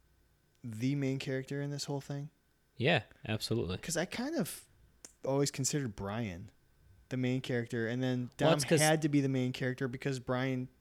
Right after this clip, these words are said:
Speaker 1: couldn't be the main character
Speaker 2: Well,
Speaker 1: anymore.
Speaker 2: see
Speaker 1: I just, it just, I didn't know.
Speaker 2: It's, I, I think the first one
Speaker 1: They started out.
Speaker 2: is, it's Brian, right? 'Cause
Speaker 1: Yeah.
Speaker 2: it's told, the, basically the movie's told from his, like, his character's perspective.
Speaker 1: Mm-hmm.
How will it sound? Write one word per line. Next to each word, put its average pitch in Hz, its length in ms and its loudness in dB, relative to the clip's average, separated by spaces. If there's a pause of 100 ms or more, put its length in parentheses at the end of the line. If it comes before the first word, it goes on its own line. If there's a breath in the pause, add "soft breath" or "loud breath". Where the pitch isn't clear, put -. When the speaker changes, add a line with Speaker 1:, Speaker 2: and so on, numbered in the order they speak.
(240)
Speaker 1:
couldn't 160 300 -4
be 101 140 -4
the 92 80 -8
main 98 220 -6
character 98 260 -8
Speaker 2:
Well, 127 440 6
Speaker 1:
anymore. 123 160 6 (240 loud breath)
Speaker 2:
see - 200 4
Speaker 1:
I 269 40 10
just, 302 300 2 (160)
it 170 120 -10
just, 196 280 -4 (180)
I 143 140 0
didn't 196 220 6
know. 196 260 2 (480 loud breath)
Speaker 2:
It's, - 420 4 (140)
I, 117 300 4
I - 20 4
think 117 240 4
the 101 140 2
first - 580 4
one 98 380 2
Speaker 1:
They 175 100 4
started 160 440 2
out. 160 320 2 (180)
Speaker 2:
is, 101 420 6
it's - 220 -4
Brian, 98 440 6
right? 98 240 -2
'Cause 101 200 2
Speaker 1:
Yeah. 127 60 0
Speaker 2:
it's 117 160 -8
told, 110 480 4
the, 104 100 -2
basically 104 380 2
the 92 80 0
movie's 92 280 0
told 98 400 -4
from 87 180 -8
his, 90 180 -6 (280)
like, 80 240 -8
his 85 540 -4 (280)
character's 90 520 -2
perspective. 98 600 -4
Speaker 1:
Mm-hmm. 143 280 -4